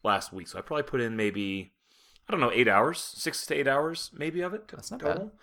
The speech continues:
Speaker 1: Um, which is pretty good for me, and it, it's a, it's an, it's an R P G game. It's got, um,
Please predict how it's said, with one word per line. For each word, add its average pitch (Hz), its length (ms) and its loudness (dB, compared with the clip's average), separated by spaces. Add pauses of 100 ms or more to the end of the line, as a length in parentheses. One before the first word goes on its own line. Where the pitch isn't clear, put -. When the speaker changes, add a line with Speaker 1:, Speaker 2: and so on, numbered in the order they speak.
(640)
Speaker 1:
Um, 131 480 2 (380)
which 202 100 0
is 277 100 0
pretty 214 240 4
good 139 240 8
for 139 140 2
me, 156 240 2
and 131 140 4
it, 180 160 6
it's 214 160 2
a, 160 400 10 (600)
it's - 140 2
an, 190 140 12
it's 175 160 2
an 202 80 12
R 180 100 12
P 175 160 6
G 135 240 6
game. 131 440 4 (280)
It's - 180 -10
got, 117 380 4 (160)
um, 101 540 2